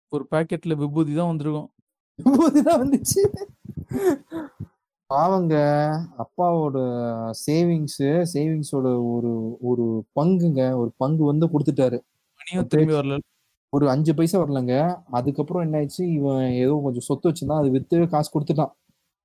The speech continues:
Speaker 2: காசு
Speaker 1: ஓகே.
Speaker 2: கொடுத்துட்டான், இன்னும் கொடுக்க வேண்டியிருக்கு. இவன் அதுக்கப்புறம் என்ன பண்ணாரு, ரியல் எஸ்டேட்டு, ரியல் எஸ்டேட்லாம் நம்ம இப்ப நீ, நீ, நீ, நீ re-,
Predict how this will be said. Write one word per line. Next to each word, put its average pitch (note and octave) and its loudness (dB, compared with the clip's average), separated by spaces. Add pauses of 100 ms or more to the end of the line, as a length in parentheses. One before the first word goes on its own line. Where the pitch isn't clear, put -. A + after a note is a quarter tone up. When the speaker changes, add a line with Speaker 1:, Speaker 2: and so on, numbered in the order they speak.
(200)
Speaker 2:
காசு C3 0
Speaker 1:
ஓகே. - -6
Speaker 2:
கொடுத்துட்டான், C#3 -2
இன்னும் D3+ 2
கொடுக்க D3+ 0
வேண்டியிருக்கு. B2 -2 (640)
இவன் A#3+ 2
அதுக்கப்புறம் A#3 2
என்ன A#3+ 0
பண்ணாரு, A3 0
ரியல் G#3+ 4
எஸ்டேட்டு, F3 0 (600)
ரியல் G3 2
எஸ்டேட்லாம் F3 0
நம்ம D3+ -2
இப்ப D3 -2
நீ, C#3 -6
நீ, D3+ -6
நீ, D#3 -2
நீ D#3 0
re-, D3+ -4